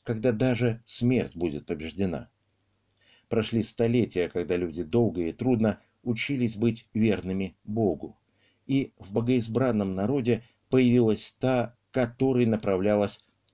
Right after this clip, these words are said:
вся его история, благословенная Дева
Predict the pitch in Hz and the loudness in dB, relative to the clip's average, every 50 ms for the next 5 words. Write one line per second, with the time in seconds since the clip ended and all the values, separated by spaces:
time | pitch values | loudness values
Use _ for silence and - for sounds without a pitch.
0 | _ _ - - - - 113 95 92 85 85 85 87 - - - 110 98 85 73 | _ _ -12 -8 -2 0 0 2 2 0 0 -2 -4 -4 -4 -2 0 0 0 -2
1 | 69 69 - _ _ _ _ _ _ - _ _ 92 95 95 - 90 - - 87 | -4 -12 -16 _ _ _ _ _ _ -20 _ _ -4 -4 -4 -4 -4 -8 -4 -2
2 | 95 95 104 120 117 113 110 110 110 107 98 - _ _ _ _ _ - - 90 | -2 0 0 0 0 0 2 2 2 0 0 -2 _ _ _ _ _ -20 -12 -4
3 | - 104 98 90 82 90 85 - | 0 2 2 2 2 0 -4 -4